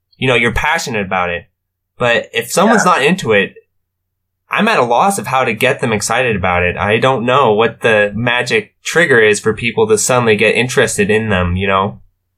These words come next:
Speaker 2: Well, I think they're so fun. I can't imagine why anyone wouldn't feel the same as me, you know?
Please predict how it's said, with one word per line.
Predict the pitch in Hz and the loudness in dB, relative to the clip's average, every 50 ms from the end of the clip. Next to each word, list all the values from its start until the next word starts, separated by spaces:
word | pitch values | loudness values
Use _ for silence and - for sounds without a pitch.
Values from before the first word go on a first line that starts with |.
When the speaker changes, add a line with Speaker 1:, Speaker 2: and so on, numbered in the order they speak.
| _ _ _ _ _ _ _ _ | _ _ _ _ _ _ _ _
Speaker 2:
Well, | - - 139 139 127 | -2 2 2 4 4
I | 120 117 - - | 4 4 2 2
think | - 202 185 - | 0 0 0 0
they're | - 131 | 0 0
so | - - 143 135 - - | 2 2 2 2 2 2
fun. | 131 131 143 156 | 2 2 2 2
I | 165 165 | 0 0
can't | 185 185 156 | 0 0 2
imagine | 147 135 143 147 147 147 147 147 | 2 4 4 4 2 2 2 2
why | 143 135 131 131 | 2 2 2 2
anyone | 131 135 135 131 127 123 123 120 120 - - _ _ _ _ _ _ _ _ _ _ | 2 2 2 2 0 0 -2 -4 -6 -8 -12 _ _ _ _ _ _ _ _ _ _
wouldn't | 123 131 131 127 117 - | 0 0 0 0 0 0
feel | 143 123 | 2 2
the | 113 | 2
same | - 120 120 143 147 | 2 2 0 0 0
as | 120 117 127 | -2 -2 -4
me, | 165 - 135 - - _ - | -4 -6 -6 -10 -16 _ -8
you | 98 98 | -4 -4
know? | 110 120 - | -4 -4 -4